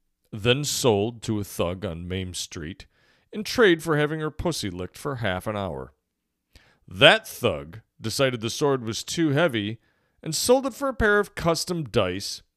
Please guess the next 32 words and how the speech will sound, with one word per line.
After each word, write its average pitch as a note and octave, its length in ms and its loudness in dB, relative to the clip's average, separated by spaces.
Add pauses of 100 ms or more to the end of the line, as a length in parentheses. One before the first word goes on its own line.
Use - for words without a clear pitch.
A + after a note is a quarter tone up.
(160)
that - 120 -16
caused G3+ 380 6
him G3 140 0
to F#3+ 100 -6
go D3 180 2
broke A#2 440 2
and A2 120 -12
get - 160 -12
stabbed A2 600 2
in A#2+ 100 0
an B2 100 -2
alley F2 360 -2
hours D2+ 400 -8
later. D#2+ 540 -10 (1300)
Then, A#2 640 2 (680)
the B2+ 140 2
current G3+ 400 4
owner A#2+ 340 0
practiced - 560 -4
with A#2+ 140 -6
the - 80 -8
blade F2+ 500 -2
and G#2 160 -6
liked B2 360 2
it. - 240 -12 (760)
However, E4 380 4
he A#3+ 120 0
felt C4 300 -4
the F#3 80 -2
balance F#2 580 -2
was E2+ 200 -12 (100)
off. D2 540 -6